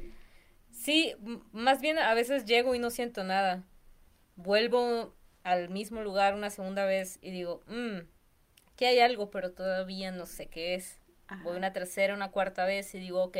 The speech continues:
Speaker 1: ya puedo ir definiendo que, que incluso hasta se está acercando a mí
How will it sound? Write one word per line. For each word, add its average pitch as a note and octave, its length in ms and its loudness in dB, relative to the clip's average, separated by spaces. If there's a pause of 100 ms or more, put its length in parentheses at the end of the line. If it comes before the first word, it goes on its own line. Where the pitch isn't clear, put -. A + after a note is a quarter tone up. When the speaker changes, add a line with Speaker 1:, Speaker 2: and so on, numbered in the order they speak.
Speaker 1:
ya F3 160 -2
puedo G3 220 -4
ir G3 100 -8
definiendo F#3+ 640 -8
que, - 320 -12
que E3 160 -8
incluso F#3+ 440 -10
hasta G3+ 200 -6
se F3+ 100 -14
está - 160 -8
acercando F#3+ 420 -6
a G3+ 40 -6
mí B3 260 -8